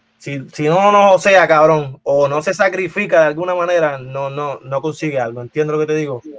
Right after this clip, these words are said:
So, de veras, mi respeto, agradecido totalmente, y como le escribí en el chat, papi, que este lazo ahora mismo por este podcast, así sea cuando yo vaya a Puerto Rico de aquí un año, me los encuentro, y sea para darme un café y hablar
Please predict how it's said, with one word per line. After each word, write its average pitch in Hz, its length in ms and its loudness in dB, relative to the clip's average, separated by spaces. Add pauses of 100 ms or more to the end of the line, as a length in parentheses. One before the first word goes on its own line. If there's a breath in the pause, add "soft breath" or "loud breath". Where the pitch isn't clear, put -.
(180)
So, 127 480 0 (240)
de 127 100 -8
veras, 147 280 4
mi 151 140 -6
respeto, 165 580 0 (500)
agradecido 131 560 -4
totalmente, 151 640 -2
y 143 80 -6
como 139 180 -2
le 135 80 4
escribí 135 420 -8
en 165 80 -4
el 160 140 -6
chat, 170 260 -2
papi, 165 260 -2
que 131 340 0 (760)
este 156 280 -2
lazo 190 240 4
ahora 185 160 4
mismo 175 560 -6
por 160 120 -4
este 160 180 -6
podcast, 170 400 0
así 160 120 -14
sea 175 120 -2
cuando 175 180 -4
yo 170 80 -4
vaya 170 120 -2
a - 20 -6
Puerto 170 200 -10
Rico 170 200 -6
de 170 60 -2
aquí 165 100 -8
un 160 140 -6
año, 175 200 -6
me 160 80 -6
los 151 120 -6
encuentro, 165 440 -8
y 147 60 -10
sea 156 260 0
para 156 120 0
darme 160 120 -4
un 165 80 -10
café 151 260 -4
y 151 40 -4
hablar 139 280 -2